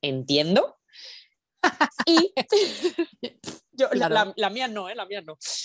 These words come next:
Speaker 2: Vale.
Speaker 1: Pero, pero lo entiendo. Y entonces, claro, pues tantísimos aficionados del, del Levante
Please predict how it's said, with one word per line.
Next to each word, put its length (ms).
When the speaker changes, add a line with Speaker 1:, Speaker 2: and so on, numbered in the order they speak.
Speaker 2:
Vale. 160
Speaker 1:
Pero, 960
pero 360
lo 100
entiendo. 600
Y 60
entonces, 340
claro, 340
pues 380
tantísimos 680
aficionados 580
del, 480
del 280
Levante 540